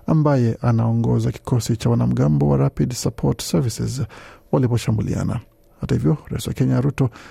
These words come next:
ameapa Jumatatu kuandaa mkutano wa ana kwa ana kati ya majenerali wanaohasimiana nchini Sudan ili kumaliza mzozo unaolikumba taifa hilo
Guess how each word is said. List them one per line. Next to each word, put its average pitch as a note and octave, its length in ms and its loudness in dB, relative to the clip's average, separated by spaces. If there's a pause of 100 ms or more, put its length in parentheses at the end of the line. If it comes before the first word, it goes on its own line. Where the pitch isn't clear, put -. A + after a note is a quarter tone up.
(220)
ameapa D#3+ 560 2
Jumatatu C3 760 0
kuandaa B2 640 2
mkutano B2+ 540 2
wa A#2 120 0
ana A2+ 220 2
kwa A2+ 200 -2
ana A#2 360 2
kati - 320 -2
ya C3 60 2
majenerali B2+ 540 2
wanaohasimiana B2+ 1040 0 (540)
nchini B2+ 300 2
Sudan C#3+ 400 2
ili D#3+ 180 2
kumaliza C#3 500 2
mzozo C#3+ 460 2
unaolikumba B2+ 920 2
taifa A2+ 320 0
hilo C3+ 280 2